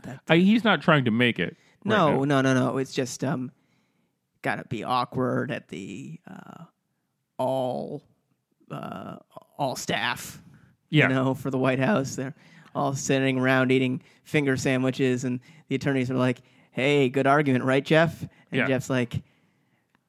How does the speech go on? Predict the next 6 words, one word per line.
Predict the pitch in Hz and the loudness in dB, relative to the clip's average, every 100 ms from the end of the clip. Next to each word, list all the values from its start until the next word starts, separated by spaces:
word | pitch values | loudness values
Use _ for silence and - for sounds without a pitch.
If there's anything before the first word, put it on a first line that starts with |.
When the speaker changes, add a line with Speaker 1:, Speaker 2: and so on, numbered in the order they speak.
| _ _ _ _ _ | _ _ _ _ _
Speaker 1:
"Yeah, | - 127 127 151 - 143 131 123 127 - - _ - | -12 -10 -8 -8 -10 -12 -12 -12 -16 -18 -20 _ -18
uh, | 131 139 | -16 -14
you | 139 135 | -14 -12
guys | 123 104 131 | -10 -10 -12
are | - | -18
f-, | - - | -20 -20